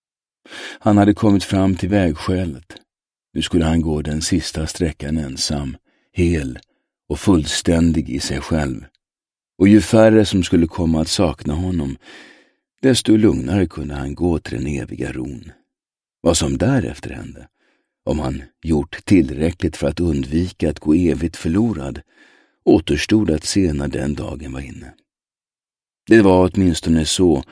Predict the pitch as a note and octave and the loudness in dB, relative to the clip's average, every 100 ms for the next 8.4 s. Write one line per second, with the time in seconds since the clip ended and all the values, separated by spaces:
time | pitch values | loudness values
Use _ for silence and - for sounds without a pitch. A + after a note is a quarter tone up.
0 | - _ _ _ _ _ C#2 C2 - - | -20 _ _ _ _ _ -2 0 -2 -2
1 | D2+ D2+ - D#2 F2+ E2 C#2+ C#2+ C2 C2 | 0 2 0 2 2 2 -4 -6 -6 -4
2 | - F2 C#2 B2 - - F2+ E2 - - | 0 0 0 -4 -8 -2 0 0 -4 -6
3 | - B1+ A1+ C2+ - _ - C2 C#2 D2 | -4 -4 -4 -10 -20 _ -10 -6 -4 -6
4 | B1+ - - C2 B1 C#2 - _ - F2+ | -8 -10 -8 -6 -6 -10 -16 _ -2 0
5 | E2 - E2+ D#2+ D2+ - C2 C2+ B1 A#1+ | 0 -2 -4 -2 -2 -4 -4 -6 -8 -10
6 | - _ _ - A#2+ A#2+ A2 G#2 G#2 - | -14 _ _ 0 4 6 6 6 4 4
7 | G2+ - G#2 F#2+ F2+ F2+ - F2+ - F#2+ | 2 4 4 6 6 4 2 2 4 2
8 | G2 - F2 D2+ | 2 0 2 2